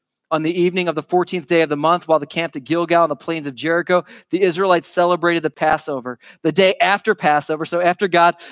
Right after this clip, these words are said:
has provided for them, uh, they ate some of the produce of the land, unleavened bread and roasted grain. And the manna stopped that day. Remember, manna is what God had been providing for them miraculously all through the desert. So that was the last day they got manna. The manna stopped the day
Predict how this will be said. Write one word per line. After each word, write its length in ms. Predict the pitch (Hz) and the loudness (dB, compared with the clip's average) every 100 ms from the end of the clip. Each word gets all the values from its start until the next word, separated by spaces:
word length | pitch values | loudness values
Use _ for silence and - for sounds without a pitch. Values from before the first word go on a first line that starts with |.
| - | -4
has 100 | 165 | -2
provided 520 | 175 151 160 175 156 | 0 4 4 2 -4
for 120 | 170 | -6
them, 340 | 147 139 147 143 _ _ - | -2 -2 -4 -10 _ _ -2
uh, 120 | 151 | 0
they 100 | 196 | 2
ate 260 | 170 180 196 | 2 0 0
some 160 | 185 | -4
of 80 | 180 | -4
the 60 | 160 | -6
produce 420 | - 180 175 170 | -2 -2 -2 -4
of 80 | 170 | -6
the 100 | 151 | -4
land, 400 | 147 147 135 120 _ _ - | -2 -2 -4 -8 _ _ -2
unleavened 560 | 165 170 175 190 202 | 0 4 2 2 -4
bread 360 | 156 170 160 151 | 0 2 4 2
and 180 | 156 147 | 0 -2
roasted 360 | 160 151 160 | -2 -2 -10
grain. 420 | 135 143 147 127 117 _ _ - | -8 -4 -4 -6 -12 _ _ -6
And 140 | 170 | -4
the 60 | 170 | 0
manna 340 | 175 190 208 | 0 0 -2
stopped 440 | - - 185 185 | -2 0 0 0
that 180 | 180 170 | 0 0
day. 160 | 175 165 | 2 0
Remember, 300 | 151 180 175 | 0 -2 -2
manna 280 | 156 180 202 | 0 -2 -2
is 100 | 175 | -4
what 120 | 170 | 0
God 180 | 175 151 | 0 2
had 240 | 170 175 | -2 -2
been 140 | 180 | -2
providing 440 | 170 165 156 160 156 | -4 0 2 2 -2
for 80 | 151 | -6
them 220 | 151 147 _ _ | -6 -6 _ _
miraculously 840 | 160 160 165 175 185 175 - 175 | 0 2 2 0 -4 -6 -4 -2
all 160 | 165 160 | 0 -2
through 180 | - 151 | -2 -10
the 80 | |
desert. 440 | 139 147 143 123 - _ _ | -2 0 0 -6 -18 _ _
So 140 | 160 | -4
that 260 | 147 175 202 | 0 2 2
was 140 | 185 | -2
the 100 | 196 | 0
last 300 | 175 175 - | 2 2 0
day 120 | 175 | -2
they 140 | 160 151 | 0 2
got 220 | 147 151 | 0 0
manna. 320 | 143 135 123 | -4 -4 -6
The 80 | 143 | -4
manna 320 | 151 165 190 | -2 -2 -4
stopped 420 | - - 185 180 | -8 0 0 0
the 60 | - | -4
day 260 | 165 180 | 0 0